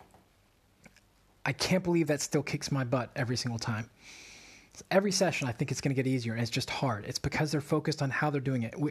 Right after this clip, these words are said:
I'm serious. We're talking about Hall of Famers and Pro Bowlers, numerous multi-time Pro Bowlers.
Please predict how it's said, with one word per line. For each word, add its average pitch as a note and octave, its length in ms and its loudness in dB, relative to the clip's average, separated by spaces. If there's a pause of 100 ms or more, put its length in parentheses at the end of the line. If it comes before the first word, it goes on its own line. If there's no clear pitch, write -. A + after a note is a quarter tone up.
I'm C#3 240 -2 (220)
serious. D#3 340 2
We're D3 60 0
talking C#3 240 2
about C3 240 2 (320)
Hall D#3 220 4
of F3+ 80 0
Famers F#3+ 480 2 (340)
and D#3+ 140 2
Pro F#3 200 6
Bowlers, A#2+ 420 0
numerous F3+ 520 6
multi-time D3 920 2
Pro C#3 200 0
Bowlers. A#2 460 -2